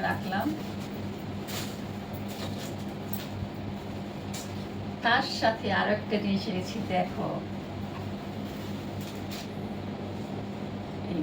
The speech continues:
দেখো। অনলাইনে কিন্তু বা অনলাইন ছাড়াও দেখা যায় অনেক জিনিস বিক্রি হয়, ওইগুলোর দড়িগুলো কেমন? খুব হালকা,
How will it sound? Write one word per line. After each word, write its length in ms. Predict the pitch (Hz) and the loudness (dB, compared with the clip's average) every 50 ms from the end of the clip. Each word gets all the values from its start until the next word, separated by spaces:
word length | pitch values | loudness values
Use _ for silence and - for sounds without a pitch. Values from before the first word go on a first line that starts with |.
| 104 101 | 4 2
দেখো। 200 | 98 - - - - - - - - - - - - - - - - - - - 220 | 0 0 -2 -2 -2 -2 -2 -4 -4 -4 -4 -2 -2 -2 -2 -2 -4 4 10 12 12
অনলাইনে 340 | 262 269 269 277 269 269 285 - 294 | 12 12 12 12 10 10 8 6 6
কিন্তু 200 | - - 302 311 339 339 302 - | 6 10 10 10 12 12 12 12
বা 80 | 226 - - 247 254 | 12 12 12 12 12
অনলাইন 220 | 262 262 254 254 - - | 12 12 10 8 8 8
ছাড়াও 220 | 262 240 240 240 233 240 | 10 12 12 12 12 12
দেখা 140 | 240 - 226 | 10 8 8
যায় 100 | 247 233 - 226 | 8 8 8 8
অনেক 160 | 226 247 247 233 - - | 8 8 6 4 2 2
জিনিস 220 | 247 233 226 220 - - - | 2 4 4 4 4 2 2
বিক্রি 220 | - - - - - 220 | 0 2 2 6 10 12
হয়, 160 | 220 - - - - - - - - - - - 214 | 12 12 12 10 6 0 -2 -2 -2 -2 2 6 8
ওইগুলোর 280 | 233 233 240 247 233 196 | 8 10 10 10 10 12
দড়িগুলো 320 | 247 254 269 262 254 262 254 254 277 | 12 10 10 10 8 6 8 8 10
কেমন? 240 | 277 311 277 240 202 - - - - - - | 12 12 12 10 10 6 4 0 -2 4 8
খুব 180 | - 330 349 302 - - | 10 10 10 10 10 10
হালকা, 340 | 190 190 196 196 - 175 | 10 10 10 10 10 8